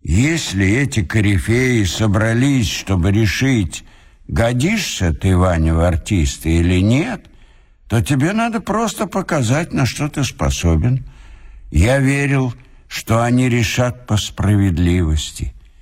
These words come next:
Они же специалисты своего дела.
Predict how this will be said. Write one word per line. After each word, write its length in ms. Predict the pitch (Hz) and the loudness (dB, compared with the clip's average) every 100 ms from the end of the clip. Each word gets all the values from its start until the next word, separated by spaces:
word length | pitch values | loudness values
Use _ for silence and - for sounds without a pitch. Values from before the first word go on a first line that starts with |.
| - - | -14 -4
Они 360 | 80 98 123 | 0 2 2
же 220 | 90 73 | 0 -2
специалисты 1000 | 62 - 71 69 - 76 82 110 - 71 | -4 -6 -6 -4 0 2 4 2 0 -4
своего 520 | 71 - 82 87 92 | -4 0 2 4 4
дела. 460 | 85 78 104 113 | 2 2 2 2